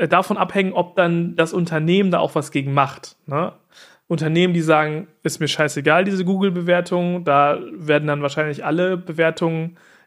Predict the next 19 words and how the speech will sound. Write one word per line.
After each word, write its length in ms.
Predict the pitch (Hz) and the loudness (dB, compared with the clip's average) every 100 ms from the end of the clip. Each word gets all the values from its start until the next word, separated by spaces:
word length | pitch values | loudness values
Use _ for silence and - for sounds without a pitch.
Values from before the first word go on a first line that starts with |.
| - | -8
gepostet, 600 | 135 147 180 185 190 170 | 2 4 4 2 -2 0
wie 100 | 175 | 2
immer, 240 | 165 196 | 4 4
aber 320 | 180 156 151 | 6 6 4
Unternehmen, 680 | 160 151 156 160 180 180 175 | 2 0 -2 2 2 2 0
die 100 | 165 | 0
da 240 | 156 151 | 2 2
aktiv 380 | 160 156 - 175 | 0 -4 -6 -6
gegen 200 | 165 156 | -4 -6
vorgehen, 500 | 147 156 165 208 202 | 0 2 2 0 -2
können 260 | 190 185 165 | 0 -2 0
wahrscheinlich 500 | 156 - 156 175 175 | 0 0 0 0 -2
schon 440 | - 202 208 190 - - - _ | 2 2 2 -2 -8 -20 -20 _
da 120 | 139 135 | 2 2
einen 140 | 139 | 0
großen 340 | - 156 156 | 0 0 0
Unterschied 520 | 180 170 143 - 139 135 | -4 -2 -2 -4 -6 -4
machen, 420 | 127 143 185 196 _ - | -4 -4 -6 -6 _ -6
ähm, 500 | 143 131 131 131 143 | -2 0 -2 -4 -8